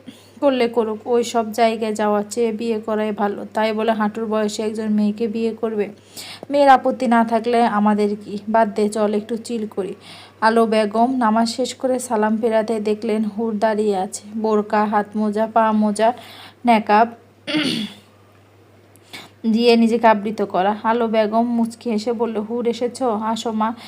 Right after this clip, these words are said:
নূর ঘরে আছে।" ছয় বছর বয়সী নূরকে আরবে পড়ায় হুর। নেকাব খুলে রেখে নূরকে পড়ানো শুরু করতে আলো বেগম পাশে এসে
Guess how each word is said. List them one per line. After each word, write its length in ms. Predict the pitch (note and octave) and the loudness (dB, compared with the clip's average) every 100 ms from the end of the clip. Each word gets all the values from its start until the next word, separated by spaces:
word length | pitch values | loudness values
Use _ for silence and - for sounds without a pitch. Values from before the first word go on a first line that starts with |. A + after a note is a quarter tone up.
| - - A#3 | -20 -10 -4
নূর 220 | B3 B3 | -2 0
ঘরে 380 | A3+ A3 G#3+ A3 | 0 0 0 0
আছে।" 240 | G3+ - | -2 -8
ছয় 240 | A3 A#3 A3 | -6 -4 -2
বছর 280 | G#3+ A#3 | -2 -2
বয়সী 360 | G#3+ G#3+ G#3 A#3 | 0 0 -2 -2
নূরকে 340 | A3 G#3+ G#3+ | -4 -4 0
আরবে 280 | A3+ A3 G#3 G#3 | 0 2 -2 0
পড়ায় 220 | F#3+ F#3+ | -2 -2
হুর। 200 | G#3 F#3 G#3 | -4 -6 -2
নেকাব 280 | G#3+ G#3+ G#3+ - | -2 0 -2 -4
খুলে 260 | A3+ A3 A3+ - - - - | -6 -6 -6 -12 -18 -18 -2
রেখে 280 | A3 G#3+ A3+ | -2 0 0
নূরকে 320 | A3 G#3 A3 | 0 -2 -4
পড়ানো 340 | G#3 A3 G#3 G#3 | 0 2 2 0
শুরু 280 | G#3 A#3 G#3 | -4 -6 -4
করতে 380 | A3+ G#3+ A#3 | -6 -4 0
আলো 240 | A3 G#3+ G3+ | 2 2 0
বেগম 300 | G3+ G3 G3+ | -2 -2 -4
পাশে 300 | G3+ G3+ G#3+ | -2 -4 -4
এসে 160 | G#3 | -4